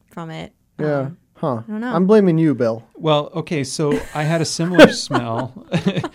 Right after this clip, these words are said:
Speaker 3: had a similar smell. We have a basement bathroom. In the last few months, I've noticed that when I turn the water off, it would drain fine, and then five seconds later, I would hear bloop, bloop,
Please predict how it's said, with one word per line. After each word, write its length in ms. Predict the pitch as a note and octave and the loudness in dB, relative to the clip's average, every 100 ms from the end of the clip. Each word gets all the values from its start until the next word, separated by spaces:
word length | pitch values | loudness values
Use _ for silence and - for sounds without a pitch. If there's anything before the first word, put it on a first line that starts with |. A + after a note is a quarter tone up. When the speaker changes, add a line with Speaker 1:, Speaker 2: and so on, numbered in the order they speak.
| - C#4+ - D3 | -12 -14 -8 0
Speaker 3:
had 100 | F3 | 2
a 40 | G#3+ | 2
similar 540 | - F#3+ A3 G#3+ F3+ | 0 0 2 2 2
smell. 600 | - - D3+ C#3+ D3 D3 - | 0 -4 0 2 0 -2 -8
We 160 | D3 | -6
have 100 | B2 | -6
a 60 | C3+ | -4
basement 440 | A#2 A#2 A#2+ E3 | -6 -6 -6 -10
bathroom. 760 | D#3+ G2+ F2 - G#2 G2+ D3 F#3 _ _ | -8 -10 -12 -16 -14 -12 -12 -14 _ _
In 200 | C3 B2+ | -4 -2
the 100 | B2 | -2
last 440 | A#2 A#2+ A#2+ - | -4 -4 -6 -12
few 300 | _ B2+ B2+ | _ -8 -6
months, 400 | A#2 A2 A#2 B2+ | -6 -6 -6 -8
I've 360 | A#2+ A2 G2 _ _ _ | -8 -10 -10 _ _ _
noticed 600 | E3 B2 F3 C3 C#3+ - | -4 -2 0 -2 -6 -8
that 240 | B2 A2+ - | -8 -8 -8
when 140 | - A2+ | -8 -6
I 80 | A2+ | -8
turn 320 | - B2 C3+ | -10 -8 -6
the 80 | D3 | -6
water 340 | G#2+ G#2 F#2 | -6 -6 -8
off, 320 | F2+ A#2 - _ _ _ | -10 -14 -16 _ _ _
it 180 | - C3 | -6 -6
would 460 | C#3+ B2+ A2 G#2 - | -4 -6 -8 -16 -16
drain 540 | - A2+ A#2 C3 F3 E3 | -8 -6 -4 -4 -8 -8
fine, 560 | A#2+ G#2+ G#2 A2+ C#3+ - _ _ _ - | -6 -6 -4 -6 -8 -12 _ _ _ -8
and 160 | C3 | -4
then 380 | D3 D#3 D3 C#3+ - _ _ _ | -2 -2 -4 -8 -14 _ _ _
five 200 | C#3 C3+ | -8 -8
seconds 360 | - D3 D3 C#3 | -6 -8 -8 -8
later, 200 | E3+ D#3 | -6 -4
I 100 | A2+ | -4
would 140 | A2+ | -6
hear 260 | G#2+ A2 G2 _ _ _ - | -6 -10 -12 _ _ _ -6
bloop, 200 | F#3 F#3 - | -4 -4 -8
bloop, 140 | F#3+ | -10